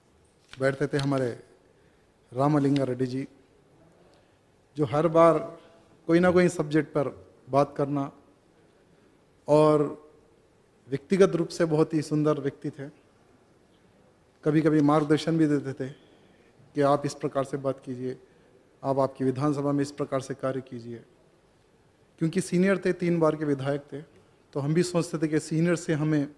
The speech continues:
मार्गदर्शन मिलेगा, अच्छा सा मार्ग मिलेगा। ये सोचकर हम उनसे बात भी करें तो बहुत अच्छे से रिस्पॉन्स देते थे। आज हमारे बीच में नहीं है, ये बहुत ही दुख की बात है। वैसे तो उनके साथ में बिताए हुए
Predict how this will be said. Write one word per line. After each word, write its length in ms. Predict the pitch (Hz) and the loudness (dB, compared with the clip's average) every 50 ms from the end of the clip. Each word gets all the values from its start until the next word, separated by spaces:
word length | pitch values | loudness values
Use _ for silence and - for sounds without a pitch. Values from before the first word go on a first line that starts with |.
| _ _ _ _ _ _ _ _ _ _ _ _ _ - | _ _ _ _ _ _ _ _ _ _ _ _ _ -2
मार्गदर्शन 440 | 127 147 151 143 151 143 - - 156 | -2 0 0 0 -2 -2 -2 -2 0
मिलेगा, 440 | 151 147 139 147 143 135 135 135 - - _ _ - - | 0 2 2 0 0 -2 -4 -6 -8 -14 _ _ -20 -20
अच्छा 200 | - - - 143 | -14 -12 -12 -10
सा 120 | - 143 | -8 -8
मार्ग 300 | 131 123 131 143 143 139 | -6 -2 -2 0 0 -2
मिलेगा। 440 | 143 139 131 135 131 127 127 127 135 - - _ _ _ _ _ _ _ _ _ _ _ _ _ _ _ _ _ _ - | -4 -6 -6 -6 -6 -6 -8 -10 -14 -16 -20 _ _ _ _ _ _ _ _ _ _ _ _ _ _ _ _ _ _ 0
ये 100 | 143 156 | 2 2
सोचकर 680 | 147 - 165 160 151 - - 156 147 139 135 - - - - - - _ _ _ - | 2 2 2 0 0 2 2 2 2 2 2 -2 -6 -12 -20 -20 -20 _ _ _ -4
हम 100 | 143 147 | -2 0
उनसे 180 | 143 139 147 | 0 0 -2
बात 220 | 139 135 139 156 160 | 0 2 2 2 2
भी 140 | 156 151 165 | 2 0 0
करें 220 | - 165 156 151 | 2 2 2 2
तो 80 | 156 143 | 0 0
बहुत 280 | 131 - 165 175 175 | 0 0 -2 -2 -2
अच्छे 220 | 165 - - - 147 | -4 -6 -8 -12 -8
से 120 | - 160 | -4 -4
रिस्पॉन्स 400 | 135 135 127 - - 147 147 139 | -4 -4 -4 -4 -2 -2 0 0
देते 220 | 123 123 117 - | -2 -4 -8 -10
थे। 180 | 110 - - 101 - _ _ _ _ _ _ _ _ _ _ _ _ _ _ _ _ _ _ _ _ _ _ - | -16 -18 -18 -20 -20 _ _ _ _ _ _ _ _ _ _ _ _ _ _ _ _ _ _ _ _ _ _ 0
आज 220 | 139 156 165 147 | 2 2 2 2
हमारे 260 | 156 160 170 175 180 175 | 2 2 2 4 4 2
बीच 300 | 165 165 180 175 - - | 2 2 -2 -2 -2 -2
में 80 | 170 | -2
नहीं 140 | 170 170 175 | 0 0 0
है, 60 | 170 | 0
ये 60 | 165 | 0
बहुत 340 | 160 147 123 - 147 151 - | -2 -2 -2 -2 -4 -2 -2
ही 180 | 165 147 135 - - - _ _ _ _ _ _ - | -4 -6 -6 -8 -14 -20 _ _ _ _ _ _ -14
दुख 160 | 131 127 156 147 - | -10 -8 -8 -8 -6
की 140 | - - 143 | -4 -4 -2
बात 240 | 127 120 110 - | -2 -2 -6 -8
है। 160 | - 107 98 - _ _ _ _ _ _ _ _ _ _ _ _ _ _ _ _ _ _ _ _ _ _ _ _ _ - | -12 -20 -20 -20 _ _ _ _ _ _ _ _ _ _ _ _ _ _ _ _ _ _ _ _ _ _ _ _ _ -2
वैसे 220 | 143 151 - 190 | -2 -2 0 0
तो 200 | 175 196 190 190 | 2 4 4 4
उनके 340 | - - 170 165 160 - 175 | 4 4 2 2 4 2 2
साथ 360 | 160 - 170 165 175 185 175 | 2 0 0 0 0 0 0
में 220 | 185 196 190 180 156 | 0 0 0 0 -2
बिताए 260 | 156 156 - 180 175 | -2 2 4 4 4
हुए 400 | 170 156 160 165 165 170 175 - | 4 2 2 2 2 2 0 -4